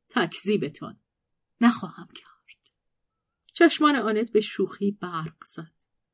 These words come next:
«بسیار خوب. پس مواظب خودتون باشی.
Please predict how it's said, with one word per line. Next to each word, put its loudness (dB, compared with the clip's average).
«بسیار 6
خوب. 8
پس -2
مواظب 4
خودتون 8
باشی. 8